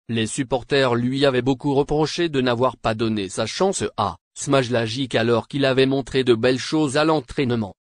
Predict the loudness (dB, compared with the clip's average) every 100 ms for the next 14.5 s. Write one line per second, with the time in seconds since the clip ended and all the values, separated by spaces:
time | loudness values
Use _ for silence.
0 | _ _ _ -4 -2 0 -2 0 0 2
1 | 0 0 -2 -6 -4 -6 -6 -2 0 2
2 | 2 2 0 -2 -8 -6 -8 -10 -14 _
3 | _ _ -4 -2 0 0 2 2 0 -2
4 | 0 2 2 2 0 -2 0 -2 -2 -2
5 | 0 0 -2 -2 0 0 2 0 -4 -4
6 | -4 -2 0 0 0 -2 -2 -2 0 0
7 | 0 -2 -4 -4 -6 -4 -4 -4 -6 -6
8 | -8 -6 -4 -2 -2 -4 -6 -6 -6 -10
9 | -16 _ -4 -2 0 0 2 2 2 -2
10 | -2 -4 0 -2 0 -2 0 2 2 0
11 | -6 -2 0 0 0 2 4 4 4 2
12 | -2 -2 -2 0 -2 -2 0 0 0 0
13 | 0 0 0 0 -2 -2 -4 -2 -4 -2
14 | -8 -8 -8 -8 -14